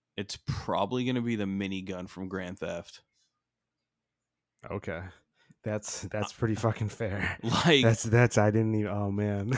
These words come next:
Speaker 2: <laughs>
Speaker 1: don't you remember just walking into the fucking street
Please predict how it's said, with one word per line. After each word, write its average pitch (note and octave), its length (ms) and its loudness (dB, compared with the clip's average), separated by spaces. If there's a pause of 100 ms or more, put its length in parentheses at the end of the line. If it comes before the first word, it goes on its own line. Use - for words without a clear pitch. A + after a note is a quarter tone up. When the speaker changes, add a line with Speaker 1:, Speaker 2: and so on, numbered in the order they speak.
(120)
Speaker 2:
<laughs> - 140 -10
Speaker 1:
don't D3 300 8
you C#3 140 4
remember C3+ 360 4
just B2 180 2
walking G#2 500 0
into A2+ 180 -2
the G2 100 -2
fucking G#2 440 -2
street G#2 600 0